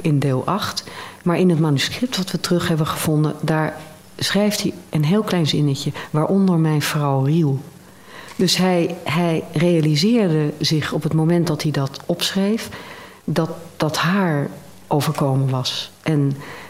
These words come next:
dat heeft hij om, uit evidente professionele redenen, heeft hij dat er weer uitgehaald. Want dat, dat schrijf je niet. Dat, dat hoort niet in dat boek. Maar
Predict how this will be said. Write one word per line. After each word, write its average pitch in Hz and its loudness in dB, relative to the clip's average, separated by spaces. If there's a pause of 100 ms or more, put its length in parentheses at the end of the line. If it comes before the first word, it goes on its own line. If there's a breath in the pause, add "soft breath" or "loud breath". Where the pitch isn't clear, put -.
(120 loud breath)
dat 170 0
heeft 175 2
hij 165 2
om, 139 2 (120)
uit 147 0 (120)
evidente 156 2
professionele 143 0
redenen, 151 2
heeft 180 2
hij 185 0
dat 131 -6
er 139 0
weer 143 0
uitgehaald. 156 0
Want 151 -2
dat, 120 -4 (140)
dat - -6
schrijf 185 0
je - -4
niet. 131 -4 (200)
Dat, 151 -10
dat - -6
hoort 156 -2
niet 156 0
in 147 2
dat 135 0
boek. 139 -2 (640 loud breath)
Maar 165 2